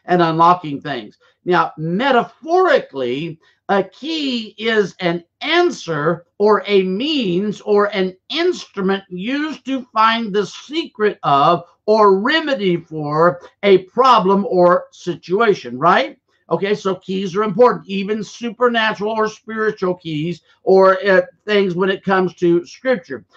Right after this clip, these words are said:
Uh, so some might say, "I found the key to success."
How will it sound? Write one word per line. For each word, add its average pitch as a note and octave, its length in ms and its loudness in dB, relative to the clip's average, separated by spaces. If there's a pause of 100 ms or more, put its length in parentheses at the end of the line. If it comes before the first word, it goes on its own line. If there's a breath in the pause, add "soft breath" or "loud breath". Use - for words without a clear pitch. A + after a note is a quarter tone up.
(140 soft breath)
Uh, E3+ 140 0
so A3 420 0
some E4 460 0
might A3 320 -2
say, E3+ 480 -2
"I F#3 240 0 (100)
found A#3 400 2
the G#3 120 -6
key D#3+ 320 -14
to F#3 100 -6
success." G3 760 -8